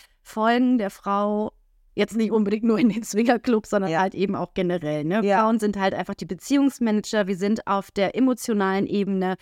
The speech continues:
Speaker 2: Ja.
Speaker 1: Wir haben, wir, wir, wir machen Familiensysteme, wir machen Teambuilding, wir machen
Speaker 2: Ja.
Speaker 1: so viel. Und du hast
Speaker 2: Ja.
Speaker 1: gerade über die weibliche Sexualität gesprochen und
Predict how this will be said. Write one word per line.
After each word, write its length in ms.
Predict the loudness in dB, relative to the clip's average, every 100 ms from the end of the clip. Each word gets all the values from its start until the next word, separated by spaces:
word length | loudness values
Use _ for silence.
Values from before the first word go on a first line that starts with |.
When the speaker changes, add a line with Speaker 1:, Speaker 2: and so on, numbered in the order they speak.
| -6
Speaker 2:
Ja. 220 | -4 -4 -2
Speaker 1:
Wir 180 | 0 2
haben, 380 | 2 0 0 0
wir, 140 | 0
wir, 160 | 0 0
wir 100 | 0
machen 400 | 0 0 0 -2
Familiensysteme, 1080 | -2 0 0 0 -4 -6 -2 -2 0 -2 -2
wir 100 | -2
machen 240 | -2 -2
Teambuilding, 480 | -2 -2 0 0 -2
wir 60 | -2
machen 220 | -2 0
Speaker 2:
Ja. 160 | 0 0
Speaker 1:
so 160 | -2
viel. 400 | -4 -6 -2 0
Und 80 | 0
du 60 | 0
hast 100 | -2
Speaker 2:
Ja. 120 | -2
Speaker 1:
gerade 160 | -2 -2
über 180 | -2
die 120 | -2 -2
weibliche 300 | -4 -6 -6
Sexualität 640 | -6 -4 -4 -4 -2 -2
gesprochen 400 | -2 -4 -4 -2
und 220 | -2 -6